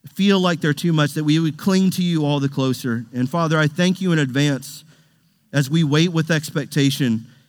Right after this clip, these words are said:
for the harvest that you're bringing. Father, through the people in this room, through the people in your body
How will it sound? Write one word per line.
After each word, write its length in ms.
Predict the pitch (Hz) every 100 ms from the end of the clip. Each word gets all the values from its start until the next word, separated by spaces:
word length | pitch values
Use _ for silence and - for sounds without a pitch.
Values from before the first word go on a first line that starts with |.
| _ _
for 100 | 160
the 120 | 147
harvest 420 | 143 165 170 165 -
that 100 | 147
you're 140 | 143
bringing. 380 | 123 131 127 117
Father, 280 | 151 143 139
through 160 | 175
the 100 | 139
people 360 | 139 196 196 190
in 60 |
this 240 | 170 156 143
room, 460 | 143 143 120 110 - - _ _
through 120 | 151
the 80 | 147
people 360 | 190 196 202 185
in 80 |
your 120 | 170 156
body 480 | 131 151 120 110